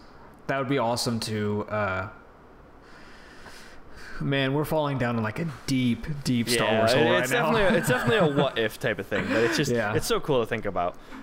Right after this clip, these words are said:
Speaker 2: Um, but to get back to the George thing, I, I think that, that that's definitely the direction he was headed with the prequels, and then the prequels got so much backlash that he was like, "You know what? Screw this, I'm not doing
Speaker 1: Yeah.
Speaker 2: it." Um, but I, I would have been interested to see what he would have done. And the thing is with Star Wars,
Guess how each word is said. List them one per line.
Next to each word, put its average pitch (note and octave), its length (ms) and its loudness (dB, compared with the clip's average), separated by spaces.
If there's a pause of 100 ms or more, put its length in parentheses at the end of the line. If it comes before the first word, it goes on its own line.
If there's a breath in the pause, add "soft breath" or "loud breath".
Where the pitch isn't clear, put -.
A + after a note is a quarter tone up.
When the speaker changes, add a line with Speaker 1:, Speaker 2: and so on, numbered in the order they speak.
(160)
Speaker 2:
Um, A2+ 420 0
but C#3+ 120 -2
to G#3+ 80 -2
get G#3 100 2
back F#3 160 0
to D#3 80 0
the C3 80 2
George A2 240 0
thing, G#2+ 220 -2
I, A#2 260 0
I A#2+ 40 2
think B2+ 240 -6
that, A2 160 -10
that C3 340 -2
that's F#3 220 -2
definitely D#3 280 -2
the A2+ 100 -4
direction G#2 380 -2
he A2 140 -4
was G2 120 -8
headed G#2 300 -2
with G2+ 260 -4
the F#2 80 -6
prequels, F#2+ 580 -4
and F#2 120 -4
then F2+ 200 -4
the F2 60 -8
prequels F#2 340 -6
got F2 120 -2
so - 80 -2
much D3+ 160 -4
backlash G2+ 520 0
that F2+ 100 -4
he G2 120 -2
was E2+ 360 -2 (140)
like, D2+ 260 -6
"You F2+ 60 -8
know F2 120 -2
what? E2 200 -2
Screw D#2 240 -6
this, D2 180 -6
I'm C#2+ 80 -10
not C2+ 160 -6
doing C2+ 140 -4
Speaker 1:
Yeah. F#2+ 200 -4 (580 loud breath)
Speaker 2:
it." - 60 -6
Um, E2+ 460 0
but D#3+ 120 2
I, G#3+ 120 2
I B3 40 6
would C4 120 0
have C#4+ 80 0
been C4+ 100 0
interested B3+ 380 0
to G#3+ 60 -2
see A3 180 0
what F3+ 260 0
he G3 100 -2
would F#3+ 140 4
have E3 120 2
done. A#2+ 240 0 (240 loud breath)
And D3 140 2
the D3+ 60 0
thing C#4 220 -2
is G#3+ 320 2
with D#3+ 100 0
Star C3 360 2
Wars, B2 400 2